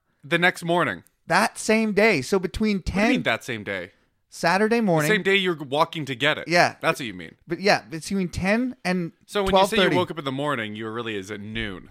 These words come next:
Speaker 2: Yeah.
Speaker 1: Crack of noon.
Speaker 2: Crack of noon.
Speaker 1: Okay.
Speaker 2: But they saw it at ten in the morning. So between ten and noon, it disappeared. <sighs> How fucking weird is that? So then here's the shitty part. So the police call me. They say they found my car. It's at Mario's.
Speaker 1: Where's
Speaker 2: Like,
Speaker 1: the damage?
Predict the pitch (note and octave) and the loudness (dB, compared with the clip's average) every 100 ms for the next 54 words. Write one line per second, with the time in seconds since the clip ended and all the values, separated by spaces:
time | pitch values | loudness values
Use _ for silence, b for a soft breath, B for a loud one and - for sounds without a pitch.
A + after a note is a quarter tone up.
0 | - E3+ - - C3 A2+ G2 G#2+ G#2 - | -4 0 0 -2 -8 -8 -10 -8 -8 -6
1 | D#3+ D#3 C#3+ C3 B2 G#2 G#2 G2 - b | -4 -4 -8 -8 -6 -8 -12 -16 -18 b
2 | - F#3 A3+ A#3 - A#3+ G#3+ B2 C#3 E3+ | -6 2 4 4 6 6 6 2 -4 -2
3 | F3+ E3+ E3+ F3 C3+ G2+ C3 _ _ - | 0 0 0 -2 -4 -6 -14 _ _ -2
4 | G3 F#3+ F#3+ - A3 F#3 G3 A3+ A3 F3 | 2 4 2 2 0 2 0 2 0 -4
5 | - E3+ G3 E3+ D3+ B2+ E3+ D#3+ - D#3 | -6 0 2 2 -4 -4 -4 -2 -2 -2
6 | A#2+ - - - - _ - - _ _ | -2 -4 -16 -20 -20 _ -20 -20 _ _
7 | _ _ _ - F3+ - G#3 G3 F#3+ F#3+ | _ _ _ 0 2 4 2 4 4 4
8 | E3+ C#3+ G#2+ - b b b - A3 A#3+ | 4 2 2 -4 b b b 0 2 4
9 | E3 G3+ A3+ F#3+ - G3 F#3 D3 A2 - | 0 -2 -2 -4 -4 -4 -2 -2 -2 -4
10 | _ _ _ _ _ _ _ _ - - | _ _ _ _ _ _ _ _ -10 0
11 | E3+ D#3+ F3 F#3 F#3 - F3+ F3+ F3 E3 | 2 2 0 -2 -2 0 2 2 -2 -4
12 | - - D3+ - E3 D#3 D3 D3+ D3+ D3 | -8 -10 -6 -2 -2 -2 -2 -2 -2 -4
13 | D3 C#3+ C#3+ C#3 C3+ C3+ C3+ C#3 D3+ A#2+ | -2 -2 -4 -2 0 0 0 -2 -4 -4
14 | A#2 A2+ F#2+ D#2 - | -4 -2 -6 -10 -18